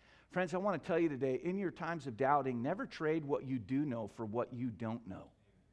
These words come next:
A lot of times we throw the baby out with the bathwater 'cause we're going through a time of conflict and adversity and difficulty. And again, I'm, I'm not trying to make light of it. If we,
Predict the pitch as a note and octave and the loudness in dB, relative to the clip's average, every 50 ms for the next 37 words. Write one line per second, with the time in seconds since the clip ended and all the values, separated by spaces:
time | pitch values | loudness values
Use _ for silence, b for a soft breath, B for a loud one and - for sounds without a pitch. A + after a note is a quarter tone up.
0 | _ _ _ _ _ _ _ _ _ _ _ _ _ _ _ _ _ _ _ _ | _ _ _ _ _ _ _ _ _ _ _ _ _ _ _ _ _ _ _ _
1 | _ _ _ _ _ _ _ _ _ - - D3 F#3+ G#3+ G#3+ - F3 F3 D#3 B2 | _ _ _ _ _ _ _ _ _ -4 2 2 2 2 2 2 0 0 0 -2
2 | B2+ D3 C#3 - E3+ F3 E3+ D3+ B2+ B2 D3 F3 F#3 F3+ D#3+ D#3 D3 G#2 B2 C3 | -4 -4 -4 0 2 2 2 2 6 6 6 8 8 8 6 6 6 6 2 -2
3 | A#2+ G#2+ D3+ E3 G3+ G#3+ G#3 D#3 C#3+ C#3+ C3 C3 A#2+ - D3+ A#2 B2+ C#3 B2+ E3 | 2 4 6 6 6 6 4 4 4 4 4 4 0 -6 -8 -8 -6 -6 -4 -2
4 | E3+ E3 D3+ - E3 D3+ - - E3+ C#3 D3+ D#3+ C#3+ B2 - - - E3+ - F#3 | -2 -2 -4 -4 -6 -6 -6 -4 -2 -2 -2 -2 -4 -6 -8 -8 -4 -4 -4 -4
5 | - - C#3+ C3+ A#2+ - - C#3 C3+ C3+ B2 G#2+ D3 D#3+ E3+ E3 - C#3 C#3 C#3 | -4 -4 -4 -4 -4 -2 -4 -2 -2 -2 -2 -2 -2 -4 -4 -4 -6 -6 -4 -4
6 | C3+ B2 A#2+ E3 F3 F3 E3+ - D#3 B2+ A2 - C#3 C3+ C#3 - C#4+ B3 F#3 G3 | -4 -2 -2 -4 -2 -4 -4 -4 -4 -4 -4 -4 -6 -6 -4 -4 -4 -2 -2 -4
7 | A3+ - - - G3 C4 C#4+ B3+ - - - F#3 F#3 F3 E3+ F3 E3 - D#3+ E3+ | -6 -8 -10 -8 -6 -4 -2 -2 -4 -2 -2 -2 -2 0 0 -2 -2 0 2 2
8 | G3 B3 B3+ F#3+ C3+ C#3 - - - - A3+ A3+ - | 2 2 2 0 -2 -2 -4 -4 -8 -6 -6 -6 -6